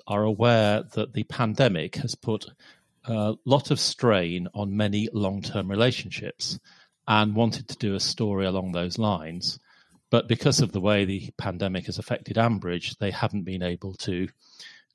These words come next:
um, use the pandemic as a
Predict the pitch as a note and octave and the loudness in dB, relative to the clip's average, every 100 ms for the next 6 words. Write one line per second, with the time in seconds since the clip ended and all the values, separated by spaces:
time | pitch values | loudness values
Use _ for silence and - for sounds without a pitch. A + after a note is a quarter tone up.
0 | - F#2 F#2 F2+ - G2+ F#2+ F#2+ - - | -6 -2 -2 -4 -2 2 2 0 -2 -2
1 | G2+ - G2+ F#2+ F#2 F2+ F#2 - F#2+ _ | -4 -2 -2 0 0 0 0 0 -2 _
2 | G2 F#2 F2+ - G#2+ F#2 F#2 | -2 0 -2 -4 -2 0 0